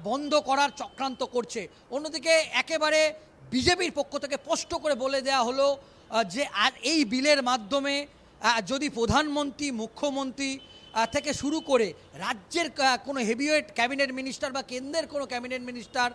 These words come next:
যদি টানা তিরিশ দিন ধরে যদি তিনি কোনো ফৌজদারি মামলায় তিনি যদি জেল খাটেন বা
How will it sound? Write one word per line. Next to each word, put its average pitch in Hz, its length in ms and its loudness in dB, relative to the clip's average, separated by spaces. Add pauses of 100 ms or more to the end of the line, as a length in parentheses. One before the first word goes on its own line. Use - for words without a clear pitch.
(460)
যদি 285 260 -2 (140)
টানা 320 520 6 (100)
তিরিশ 285 420 2
দিন 269 320 -2
ধরে 226 400 2 (300)
যদি 262 200 -2
তিনি 285 420 2 (380)
কোনো 294 240 4
ফৌজদারি 285 600 0
মামলায় 262 440 0
তিনি 247 200 -8
যদি 240 180 -6
জেল 247 300 -2
খাটেন 254 480 -2 (280)
বা 247 260 4